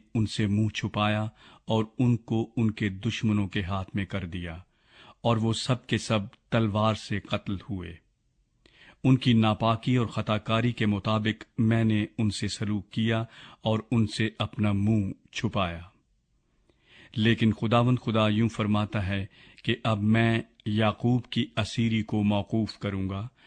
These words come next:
और तमाम बनी इसराइल पर रहम करूंगा और अपने मुकद्दस नाम के लिए गयूर हूंगा। और वो अपनी रुसवाई और तमाम खताकारी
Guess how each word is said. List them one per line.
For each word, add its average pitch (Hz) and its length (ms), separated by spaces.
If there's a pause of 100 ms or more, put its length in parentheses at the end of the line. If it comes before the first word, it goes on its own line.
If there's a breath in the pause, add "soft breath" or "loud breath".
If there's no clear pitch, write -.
(280 loud breath)
और 110 140 (100)
तमाम 117 420
बनी 110 320
इसराइल 107 520
पर 101 300 (360 soft breath)
रहम 104 360
करूंगा 104 580 (340 loud breath)
और 110 140
अपने 110 260
मुकद्दस 110 680
नाम 110 280
के 110 220
लिए 101 360 (340 soft breath)
गयूर 107 540
हूंगा। 87 540 (1120)
और 117 140
वो 127 220
अपनी 117 300
रुसवाई 110 560 (100)
और 117 240
तमाम 120 320
खताकारी 113 840